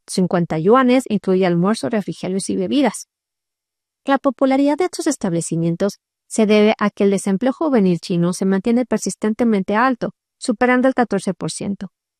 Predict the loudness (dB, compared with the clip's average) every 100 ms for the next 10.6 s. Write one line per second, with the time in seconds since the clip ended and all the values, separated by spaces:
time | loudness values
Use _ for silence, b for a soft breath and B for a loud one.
0 | _ -2 0 0 4 4 4 2 0 -4
1 | 0 0 2 0 2 -2 0 -2 0 0
2 | 0 0 0 -2 -8 -6 -4 -4 -6 -4
3 | -2 -2 -6 -6 -6 -6 -4 0 0 -2
4 | -2 2 2 0 -4 -4 -6 -2 -4 -4
5 | -6 -8 -6 -8 -6 -6 -6 -2 2 2
6 | 0 -4 -14 _ _ _ _ 0 0 4
7 | 2 4 2 2 4 6 4 4 2 2
8 | 4 2 2 -2 -2 -2 -2 -2 -4 -4
9 | -2 -2 -4 0 0 0 0 -2 -4 -2
10 | 0 0 -2 -2 -2 -2